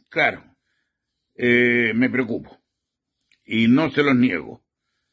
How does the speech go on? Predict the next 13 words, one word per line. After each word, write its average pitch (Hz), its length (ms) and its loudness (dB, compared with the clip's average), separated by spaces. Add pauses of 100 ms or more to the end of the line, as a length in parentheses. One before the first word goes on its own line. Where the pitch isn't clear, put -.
(320)
Mi 120 140 0
corazón 139 440 0
hoy 165 120 0
día 175 240 2
palpitaba 156 580 -2
más 170 220 -4
de 156 100 -4
noventa. 147 680 -6 (640)
Lo 117 180 -2
veía 156 380 2
en 131 80 0
mi 135 100 2
reloj. 135 580 -4